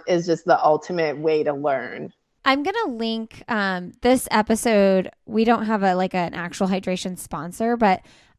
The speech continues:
Speaker 2: I, so I'm gonna link, like, multiple different
Speaker 1: Mm-hmm.
Speaker 2: hydration products that Anna recommends that have a higher sodium concentration in them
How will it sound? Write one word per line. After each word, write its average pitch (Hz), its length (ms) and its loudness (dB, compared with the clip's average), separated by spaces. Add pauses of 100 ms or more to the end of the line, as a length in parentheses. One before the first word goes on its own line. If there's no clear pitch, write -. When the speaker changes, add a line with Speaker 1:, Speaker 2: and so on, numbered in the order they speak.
Speaker 2:
I, 208 120 -4 (100)
so - 180 4
I'm 214 160 2
gonna 247 240 2
link, 190 560 -6
like, 185 320 -2 (120)
multiple 190 640 -2
different 180 920 -6 (580)
Speaker 1:
Mm-hmm. 262 240 2
Speaker 2:
hydration 208 520 2
products 208 400 2
that - 240 -2
Anna 190 320 -4
recommends 202 800 0
that 185 140 2
have 180 600 0 (260)
a 208 140 4
higher 180 360 2
sodium 175 640 -2
concentration 190 880 -4
in 196 240 -6
them 196 300 -2